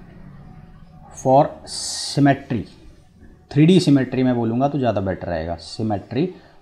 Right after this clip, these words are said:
और इसमें भी मैं थ्री डी सिमेट्री बोलूँगा। कौन कौन सी सिमेट्री हम यूज़ करते हैं उसकी हम बात करें तो हम यहाँ पर यूज़ करेंगे स्फेरिकल सिमेट्री, स्फेरिकल सिमेट्री, फिर हम यूज़ करेंगे सिलेंड्रिकल सिमेट्री,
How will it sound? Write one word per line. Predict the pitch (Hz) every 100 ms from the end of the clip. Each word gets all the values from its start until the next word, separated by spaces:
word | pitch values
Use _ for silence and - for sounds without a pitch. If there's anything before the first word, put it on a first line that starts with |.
| -
और | 120
इसमें | 127 151
भी | 156
मैं | 170 175
थ्री | 147 147
डी | 147
सिमेट्री | 110 95 80 80
बोलूँगा। | 78 78 78 - - _ _ -
कौन | 139
कौन | 160 175
सी | 175 170
सिमेट्री | - 139 147 147 - 196
हम | 180 180
यूज़ | 175 175
करते | 170 160 180
हैं |
उसकी | 165 160 156
हम | 156
बात | 151 143
करें | 160 170
तो | 175
हम | 135 143
यहाँ | 139 135
पर | 135
यूज़ | 135 127 127
करेंगे | 123 127 127
स्फेरिकल | - 113 113 123 139
सिमेट्री, | 139 139 135 143 143 - _ _ _ _ _ - - - - - - - -
स्फेरिकल | - 123 123 127 143 156 - -
सिमेट्री, | - 120 127 120 135 139 139 _ _ _ _ _ _ _ _ _ _ _ _ _ _ _ _ _ _ -
फिर | 160 175 175
हम | - 151
यूज़ | 156 156 151
करेंगे | 147 147 151
सिलेंड्रिकल | 143 123 117 120 131 139 143
सिमेट्री, | 139 139 131 - 139